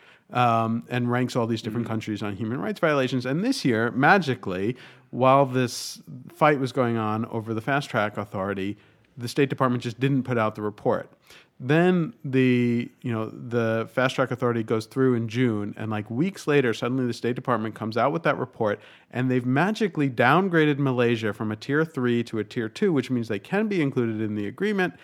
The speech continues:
Speaker 2: Mm-hmm.
Speaker 1: even though, like, there is no evidence of any improvement over the human trafficking. And in fact,
Speaker 2: But can I
Speaker 1: like,
Speaker 2: ask you a
Speaker 1: in,
Speaker 2: question?
Speaker 1: in May, there had been, like, there's, like, mass graves found in Malaysia.
Speaker 2: Well, c-, let me ask you a question. Uh, the mass graves is actually really horrifying.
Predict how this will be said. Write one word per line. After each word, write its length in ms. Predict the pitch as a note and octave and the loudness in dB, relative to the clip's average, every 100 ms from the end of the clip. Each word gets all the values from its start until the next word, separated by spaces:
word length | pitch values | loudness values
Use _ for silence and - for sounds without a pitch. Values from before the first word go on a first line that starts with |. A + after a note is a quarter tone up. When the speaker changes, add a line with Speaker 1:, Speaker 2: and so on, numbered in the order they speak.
| - - | -20 -20
Speaker 2:
Mm-hmm. 220 | A#2 A#2+ C#3+ | -16 -6 2
Speaker 1:
even 320 | F#3+ F3+ D3 | 6 6 6
though, 360 | A#2+ A#2 A#2 - | 6 4 2 -2
like, 260 | A#2+ A2 - | -4 -4 -6
there 240 | C3 B2 A#2+ | -2 2 2
is 160 | A2 | 0
no 460 | B2 C3+ D3 F#3 G#3 | -2 2 4 6 6
evidence 500 | B2 A#2 A2+ G#2+ A2 | 4 2 0 -2 -6
of 160 | G2+ - | -8 -4
any 300 | D3 E3 C#3 | 2 4 4
improvement 560 | A#2+ B2+ A#2+ A#2 A#2 | 2 0 0 0 -2
over 220 | A2+ A2 A2+ | -4 -4 -4
the 100 | A2 | -4
human 220 | A#2+ A2 | -4 0
trafficking. 460 | G3 G3+ E3+ C3+ | 0 0 0 -2
And 100 | B2+ | 0
in 40 | C#3+ | -4
fact, 500 | - F3+ E3+ C#3+ G3 | 2 4 4 0 -2
Speaker 2:
But 160 | G#3+ - | -2 2
can 100 | C#4+ | 4
I 40 | |
Speaker 1:
like, 100 | C#3+ | 6
Speaker 2:
ask 140 | A#3 | 6
you 80 | D3+ | 4
a 20 | |
Speaker 1:
in, 100 | D#3 | 4
Speaker 2:
question? 260 | D#3+ G3 C#3+ | 4 4 4
Speaker 1:
in 100 | C#3+ | 4
May, 340 | D3+ F#3+ F3+ C#3+ | 4 6 6 4
there 220 | C3+ C#3 | 4 2
had 100 | C3 | 2
been, 160 | C#3 | 2
like, 200 | C3+ B2+ | 2 0
there's, 420 | A#2+ B2 C3+ B2+ B2+ | -2 -6 -4 -2 0
like, 140 | B2 | 2
mass 340 | B2+ B2 C3 - | 2 2 0 0
graves 560 | C3 D#3 E3 A#2+ G#2+ | 2 4 4 2 -2
found 420 | - G2+ F#2+ G2 | -6 -4 -4 -6
in 140 | G2+ G2+ | -6 -6
Malaysia. 500 | F#2+ G2 G2 - - | -6 -8 -10 -14 -2
Speaker 2:
Well, 100 | G#3+ G#3 | -2 0
c-, 60 | - | 0
let 160 | G3+ | 4
me 100 | A3 | 6
ask 200 | G3 - | 6 4
you 60 | D3 | 0
a 20 | |
question. 420 | - A2+ - - - _ - | -2 -6 -8 -18 -20 _ -6
Uh, 220 | A#2+ A2+ | -6 -6
the 140 | A#2+ C3 | -4 0
mass 200 | C#3+ - | 0 2
graves 240 | C3+ A#2 | 2 2
is 100 | A2 | 0
actually 320 | G#2+ G#2 G#2+ G#2+ | -4 -6 -8 -6
really 200 | G#2 G#2+ | -6 -6
horrifying. 640 | A2+ A2 - - - | -6 -8 -8 -12 -12